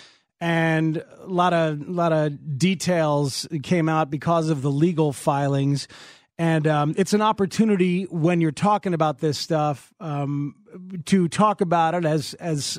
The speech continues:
some of us have been through it, um, as some of us have an understanding. Like, you, you, we get to choose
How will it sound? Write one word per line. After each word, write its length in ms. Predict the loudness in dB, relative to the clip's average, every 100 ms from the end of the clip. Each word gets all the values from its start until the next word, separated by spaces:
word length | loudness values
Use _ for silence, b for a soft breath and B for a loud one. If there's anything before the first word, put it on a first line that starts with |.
| -10
some 240 | -2 0 2
of 120 | 2
us 140 | 2
have 140 | 0 0
been 180 | 0 0
through 380 | 0 2 2 2
it, 160 | -2 B B B B B -10
um, 480 | -4 0 2 2 0
as 180 | 0 2
some 140 | 2
of 100 | 4
us 260 | 2 0 -6
have 600 | -4 -2 0 -2 -6 -16 -10
an 200 | -4 0
understanding. 760 | 0 0 0 0 2 2 2
Like, 240 | 2 0 0
you, 140 | -2
you, 140 | -2 0
we 140 | 0
get 240 | 0 -2 -4
to 60 |
choose 580 | -6 -2 2 2 0 -2